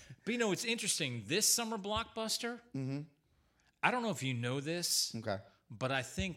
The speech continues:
Speaker 1: almost like the rising tide and l-, high tide and low tide, you can count on seeing this movie somewhere on the T V every single day of your life.
Speaker 2: I agree.
Speaker 1: In fact, I think when U S A Network,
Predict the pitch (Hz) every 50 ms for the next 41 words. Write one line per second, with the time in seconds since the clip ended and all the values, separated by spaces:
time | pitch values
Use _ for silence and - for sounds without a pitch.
0 | - - - 139 147 156 160 147 - - 151 143 139 139 127 - - 113 107 104
1 | 104 113 120 135 151 170 156 - 160 160 147 - - - - 135 139 143 127 120
2 | 110 104 101 101 98 92 110 135 151 165 - - - 156 147 131 120 117 117 120
3 | 127 139 - - - 135 135 143 139 117 98 101 120 143 - 151 135 - - -
4 | - 165 180 180 165 147 143 131 120 - - - 165 180 180 175 151 147 151 -
5 | - 135 131 131 131 117 110 117 113 107 - - - - - - 165 170 190 208
6 | 190 160 139 131 123 117 120 - - 117 123 139 160 160 160 156 - - 147 135
7 | 120 104 107 104 101 101 98 - - - - - _ _ _ _ _ _ _ _
8 | - 214 254 233 208 247 247 254 220 - - - - 220 202 180 170 139 151 143
9 | 143 131 117 127 123 113 101 80 - - - - - - - _ _ _ - -
10 | _ _ _ _ _ _ _ - 135 147 156 156 156 139 123 131 131 107 82 73
11 | - - _ _ _ _ _ _ _ _ - - - 139 139 123 - 160 180 180
12 | - - - 135 - - 214 208 - 160 147 139 139 165 208 220 214 202 - -
13 | 208 190 170 151 147 147 165 - 156 151 170 185 190 - -